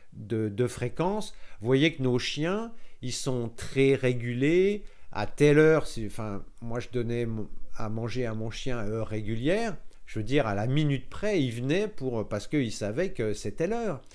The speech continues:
Le loup, euh, bah, lui, il mange quand il y a, quand il y a une proie qui passe, et encore, s'il réussit à l'attraper. Donc, c'est,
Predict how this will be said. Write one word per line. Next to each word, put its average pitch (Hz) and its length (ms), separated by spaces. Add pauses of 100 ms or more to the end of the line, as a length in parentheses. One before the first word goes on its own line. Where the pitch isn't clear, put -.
(600)
Le 107 260
loup, 202 320
euh, 131 40
bah, 101 360
lui, 143 280
il 117 60
mange 160 260
quand 123 120
il 113 80
y 110 40
a, 98 240
quand 120 160
il 110 60
y 107 60
a - 20
une 110 100
proie 123 240
qui 113 160
passe, 190 320
et 107 60
encore, 202 340
s'il - 160
réussit 107 320
à 143 40
l'attraper. 170 460
Donc, 131 200
c'est, - 180